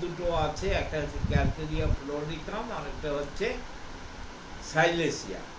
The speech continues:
এই বারোটা মেডিসিন নিয়ে যে চিকিৎসাটা করা হয়, সেই চিকিৎসাটার নাম হচ্ছে বায়োকেমিক সিস্টেম অফ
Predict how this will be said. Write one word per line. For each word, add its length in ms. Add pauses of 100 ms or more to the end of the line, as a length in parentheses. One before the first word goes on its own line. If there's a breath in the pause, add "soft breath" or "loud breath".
(500)
এই 440
বারোটা 640
মেডিসিন 500 (180)
নিয়ে 300 (280)
যে 140
চিকিৎসাটা 680 (100)
করা 260
হয়, 480
সেই 100
চিকিৎসাটার 720 (340)
নাম 220
হচ্ছে 420 (840)
বায়োকেমিক 600 (480)
সিস্টেম 480
অফ 120